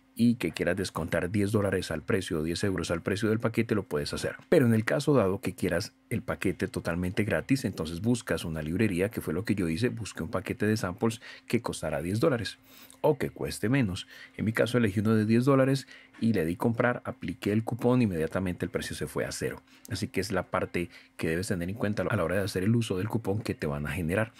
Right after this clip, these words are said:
Puedes elegir cualquiera de las librerías disponibles en esta página web dentro de ese rango de precios si lo quieres totalmente free o si quieres un paquete un, un poco más robusto con muchas más librerías,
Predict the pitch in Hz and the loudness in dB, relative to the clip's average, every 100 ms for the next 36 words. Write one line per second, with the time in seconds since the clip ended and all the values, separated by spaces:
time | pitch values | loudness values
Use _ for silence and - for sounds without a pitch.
0 | - - _ - 90 92 87 87 - 98 | -20 -20 _ -2 0 0 -2 -2 -2 -2
1 | 107 - 123 113 - 113 110 92 87 92 | 0 2 4 4 0 0 2 0 -2 -2
2 | 92 85 90 95 92 - 87 90 85 87 | -2 0 0 0 -2 -4 -4 -2 -2 -2
3 | - - 113 90 85 90 - 98 117 117 | -6 -2 0 0 -2 -4 -2 0 2 2
4 | 135 - - 95 - 85 82 - - 90 | 0 -4 -6 -4 -2 -2 -2 -2 0 0
5 | 90 101 107 101 127 120 85 - 95 - | -2 -2 0 0 0 -2 -4 -4 -4 -4
6 | 92 92 98 131 139 151 - 107 101 - | -4 -4 -2 -2 0 -2 -2 -4 -2 0
7 | 104 110 104 104 98 104 101 - 110 - | 0 0 -2 -2 -2 -2 -2 -8 -6 -2
8 | 95 92 101 104 113 113 76 - 82 101 | 0 2 2 4 4 2 -6 -6 -6 -4
9 | 104 98 95 110 113 117 117 117 | -4 -2 0 2 2 4 2 2